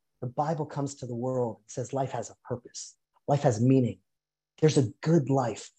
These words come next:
There's ideals and values that transcend this world, virtues to live out in your life, ideals, truth. And what are these pronouns trying to convey? What's the spiritual message? They're saying,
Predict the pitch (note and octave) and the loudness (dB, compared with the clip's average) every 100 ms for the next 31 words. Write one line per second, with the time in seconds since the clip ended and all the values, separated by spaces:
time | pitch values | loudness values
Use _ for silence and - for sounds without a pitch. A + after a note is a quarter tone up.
0 | - E3 D#3+ - C3 A#2+ D#3+ D#3+ A#2+ A2+ | 2 4 4 4 2 6 10 10 10 4
1 | C#3 B2 A2+ B2+ C3 A#2 G#2+ G2 - - | 4 4 6 4 4 4 2 -2 -12 -8
2 | - C#3+ - D3+ B2 - D#3 D3+ B2+ - | 2 2 4 4 4 4 4 6 4 0
3 | A2 F#2+ C3 B2+ G3 G#3 D3 A#2+ G#2+ - | -4 -2 2 8 8 8 8 8 6 -4
4 | - _ - E3+ D3+ C3 C#3+ D3+ D3 B2+ | -16 _ 8 12 12 10 6 6 6 4
5 | A2+ G#2 - C#3 A#2+ D#3 D3+ A#2 G#2 - | 0 -6 -8 -4 0 4 4 4 0 -12
6 | - _ - - F3 G#2 - _ _ _ | -20 _ -10 0 0 0 -10 _ _ _
7 | _ _ C#3+ C#3+ F3+ G#3 G3+ G3+ - G#3 | _ _ 4 6 6 6 2 0 2 4
8 | A#3+ A3 G2+ E2 - - B2+ A2 G2+ A2 | 4 2 -2 -6 -14 -10 -6 -4 -6 -6
9 | G2+ G#2 - _ _ _ _ _ _ - | -6 -8 -10 _ _ _ _ _ _ -20
10 | - - - D#4+ - - F3+ G3+ G3+ E3+ | -2 -2 2 2 2 6 8 8 6 6
11 | C#3+ C#3 F#3 - B2 - - _ _ _ | 6 4 0 -2 -4 -4 -16 _ _ _
12 | F#3+ G3 A#3+ A#3+ A3+ - | 8 8 10 10 8 2